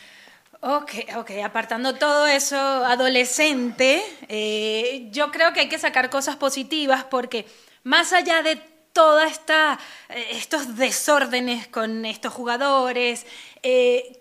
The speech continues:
creo que se planteó un buen juego. Los chicos que entraron al campo estuvieron concentrados, enfocados, comprometidos, y ahí estuvo el resultado.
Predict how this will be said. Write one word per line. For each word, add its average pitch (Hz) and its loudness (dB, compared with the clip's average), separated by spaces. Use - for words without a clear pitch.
creo 349 2
que 392 -6
se - -4
planteó 277 0
un 294 -6
buen 277 -2
juego. 294 0
Los 254 -2
chicos 349 -2
que - -6
entraron 247 0
al 220 -4
campo 254 -2
estuvieron 254 -8
concentrados, 226 -2
enfocados, 226 0
comprometidos, 240 -4
y 254 -4
ahí 339 0
estuvo 233 -8
el 185 -10
resultado. 180 -10